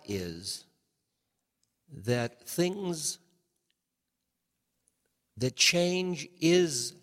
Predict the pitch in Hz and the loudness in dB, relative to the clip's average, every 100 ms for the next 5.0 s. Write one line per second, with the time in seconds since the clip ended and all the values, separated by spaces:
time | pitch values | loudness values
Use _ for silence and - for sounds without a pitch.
0 | _ - - 113 - 80 76 76 87 - | _ -10 -4 -4 -4 -8 -8 -14 -18 -20
1 | _ _ _ _ _ _ _ _ _ _ | _ _ _ _ _ _ _ _ _ _
2 | _ _ _ _ _ _ _ _ 120 139 | _ _ _ _ _ _ _ _ -2 0
3 | 190 - 156 123 120 - - - 127 120 | 2 0 0 0 0 -2 -10 -4 -2 0
4 | 123 123 95 - - - 156 190 185 | 0 -2 -4 -6 0 2 2 0 -2